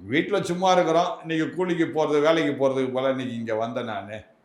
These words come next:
அவங்க காசு தரேன்னு இருக்கிறாங்க, சாப்பாடும் கொடுத்துருவாங்க, பிரச்சனை இல்லை,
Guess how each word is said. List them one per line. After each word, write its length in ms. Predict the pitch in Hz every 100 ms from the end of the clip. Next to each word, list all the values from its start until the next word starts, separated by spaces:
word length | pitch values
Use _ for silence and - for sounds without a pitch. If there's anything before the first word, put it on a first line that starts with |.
| _
அவங்க 220 | 104 107 104
காசு 360 | 117 127 131
தரேன்னு 360 | - 113 120 110
இருக்கிறாங்க, 380 | 104 104 131 160
சாப்பாடும் 440 | 120 113 113 113 110
கொடுத்துருவாங்க, 420 | 95 104 107 98
பிரச்சனை 340 | 104 - 113 101
இல்லை, 240 | 92